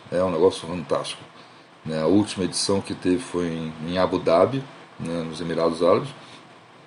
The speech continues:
e tiveram cento e sessenta países, mais de sete mil atletas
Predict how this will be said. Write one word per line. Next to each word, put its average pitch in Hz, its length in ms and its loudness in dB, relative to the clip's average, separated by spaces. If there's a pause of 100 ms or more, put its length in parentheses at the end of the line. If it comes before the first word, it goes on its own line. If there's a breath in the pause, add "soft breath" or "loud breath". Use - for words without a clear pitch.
(220)
e 101 60 -2
tiveram 90 640 0 (400)
cento 135 280 2
e - 40 -4
sessenta 110 400 0
países, 95 640 0 (640)
mais 107 380 6
de 82 180 -4
sete - 460 4
mil 87 260 2
atletas 87 520 2